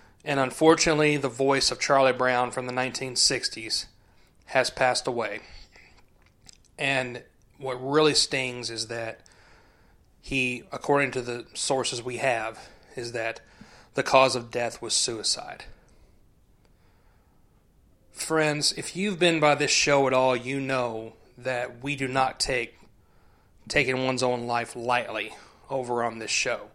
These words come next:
We've had Ride with Dan U S A, who has literally ridden across America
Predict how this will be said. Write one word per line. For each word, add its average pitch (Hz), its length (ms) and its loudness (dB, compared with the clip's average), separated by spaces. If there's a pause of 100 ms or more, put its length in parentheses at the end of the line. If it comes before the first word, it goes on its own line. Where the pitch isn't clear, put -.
(260)
We've 127 160 -8
had 127 400 2
Ride 131 240 0
with 127 120 -6
Dan 131 260 0
U 123 160 -4
S 123 200 -2
A, 123 180 0
who 123 140 -2
has 113 140 -6
literally 120 480 -4
ridden 117 380 -8
across 117 420 -6
America 113 580 -12